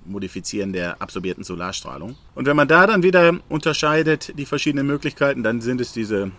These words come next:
ja, tatsächlich Science-Fiction-Ideen, ob man tatsächlich Spiegel in den Weltraum installiert. Das ist sicherlich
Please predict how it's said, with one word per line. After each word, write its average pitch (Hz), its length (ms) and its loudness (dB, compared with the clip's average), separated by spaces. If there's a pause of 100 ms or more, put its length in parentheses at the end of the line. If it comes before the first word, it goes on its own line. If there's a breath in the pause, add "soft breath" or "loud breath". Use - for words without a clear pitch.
(400)
ja, 92 120 -6
tatsächlich 95 440 -8
Science-Fiction-Ideen, 98 1160 -4
ob 85 180 -8
man 92 200 -6
tatsächlich 92 640 -8
Spiegel 98 340 -8
in 92 60 -6
den 90 120 -8
Weltraum 120 540 -4
installiert. 117 540 0 (480)
Das - 380 -8
ist - 480 -12
sicherlich 92 1080 -4